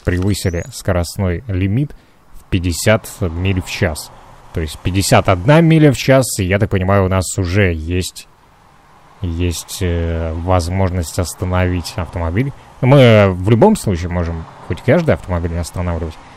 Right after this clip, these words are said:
но мы же всё-таки не в России находимся, где гаишники сначала останавливают, а потом уже начинают выдумывать причину остановки.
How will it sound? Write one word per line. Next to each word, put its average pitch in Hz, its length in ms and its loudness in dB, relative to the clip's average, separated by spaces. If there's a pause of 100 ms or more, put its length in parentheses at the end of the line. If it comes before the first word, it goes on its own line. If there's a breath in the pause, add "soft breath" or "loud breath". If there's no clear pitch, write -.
(140 loud breath)
но 95 60 -4
мы 90 100 0
же 85 100 -2
всё-таки 90 360 -4
не 87 160 -4
в 82 40 -4
России 90 600 -2
находимся, 85 680 -8
где 90 220 0
гаишники 95 580 2
сначала 98 720 2
останавливают, 98 720 2
а 90 60 -2
потом 92 340 -2
уже 90 220 -2
начинают 90 500 -2
выдумывать 90 560 -2
причину 90 560 -4
остановки. 85 580 -8